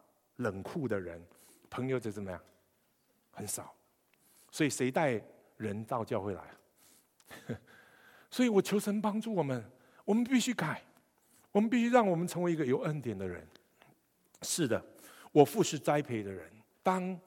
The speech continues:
我们的生命在这上面不结果子的时候，他剪去。他的目标不是丢弃我们，是让我们知道我们必须怎么样？我们必须结果子。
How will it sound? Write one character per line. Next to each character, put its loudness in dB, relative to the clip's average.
我 8
们 2
的 2
生 2
命 2
在 -8
这 -4
上 0
面 0
不 2
结 6
果 2
子 -4
的 -4
时 -10
候， -4
他 -4
剪 -2
去。 -8
他 0
的 6
目 4
标 6
不 -6
是 -8
丢 8
弃 -4
我 -2
们， -14
是 -4
让 6
我 6
们 2
知 -4
道 0
我 2
们 0
必 2
须 -2
怎 -6
么 -8
样？ -6
我 -2
们 -2
必 -4
须 -6
结 -8
果 -16
子。 -20